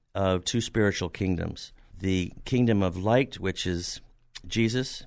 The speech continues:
as the Son of God, he is representing, um, having come to earth with a purpose,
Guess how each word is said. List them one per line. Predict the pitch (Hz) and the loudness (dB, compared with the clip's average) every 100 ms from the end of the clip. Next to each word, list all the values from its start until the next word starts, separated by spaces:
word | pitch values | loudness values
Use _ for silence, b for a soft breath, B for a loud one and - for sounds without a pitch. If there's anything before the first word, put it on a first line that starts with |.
| - - | -12 -4
as | 90 90 90 90 - | 0 2 0 -6 -12
the | - | -10
Son | - 107 | -2 0
of | 101 | 0
God, | 107 98 98 | 0 0 0
he | 98 | -2
is | 92 - | -4 -4
representing, | 101 95 95 101 95 95 95 b b b b b b b - | -4 -2 -2 0 2 0 -2 b b b b b b b -2
um, | 95 90 87 90 - - | 2 2 2 -2 -6 -4
having | 113 104 104 | 0 2 2
come | 113 107 | 4 2
to | 107 | 2
earth | 110 98 104 - - - _ _ _ _ | 0 0 0 -4 -16 -20 _ _ _ _
with | 107 98 | 2 2
a | |
purpose, | 95 98 95 107 104 - - | 0 0 0 -2 -4 -8 -10